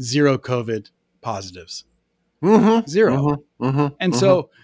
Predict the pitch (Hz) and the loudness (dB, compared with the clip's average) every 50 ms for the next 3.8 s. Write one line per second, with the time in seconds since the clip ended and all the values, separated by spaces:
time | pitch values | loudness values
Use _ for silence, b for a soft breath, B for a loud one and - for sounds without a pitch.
0 | b b _ - 170 175 175 165 160 165 185 - - 180 180 185 196 196 175 160 | b b _ -4 -2 0 0 0 0 0 -2 -6 -8 -8 -8 -8 -6 -4 -4 -2
1 | 165 165 151 - 180 180 156 170 143 151 139 131 - 165 160 160 139 120 165 165 | 0 0 0 -2 -2 -2 -2 0 0 0 0 0 0 -2 -2 -2 -2 -2 0 0
2 | 165 151 151 143 139 147 151 147 143 135 135 147 147 160 170 160 139 135 131 127 | 0 0 0 0 0 -2 -6 -10 -10 -8 -8 -8 -10 -10 -8 -6 -6 -6 -6 -6
3 | 120 131 143 - 123 127 139 156 151 127 104 101 - - - - | -8 -10 -10 -10 -8 -6 -6 -4 -4 -6 -6 -8 -10 -12 -12 -12